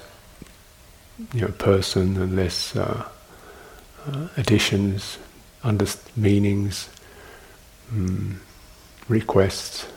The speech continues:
Just the sheer presentation of life in a, in a moment as it opens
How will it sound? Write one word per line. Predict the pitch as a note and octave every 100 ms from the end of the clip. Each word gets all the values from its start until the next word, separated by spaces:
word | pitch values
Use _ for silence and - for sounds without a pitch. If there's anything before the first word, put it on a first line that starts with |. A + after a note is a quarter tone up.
| - - - - -
Just | B2 G2 -
the | G#2
sheer | - G2 G2 G2 - - - - - - - - - - - - -
presentation | G#2+ G2 F#2 F#2+ G2+ - G2
of | G2 F#2 - - - - - - - - -
life | G2 G#2+ B2+ - - - - - - - - - - - - - - - - - - - - -
in | A#2+
a, | G#2 G2+
in | B2+
a | G2+
moment | F#2+ A2 A#2 F2+ - - - - - - -
as | G2 F#2+
it | G2+ - - - - - - - - - - - - - - - - - - - - - - - - - - - - - - - -
opens | B2+ B2+ - B2 B2 C3+ - -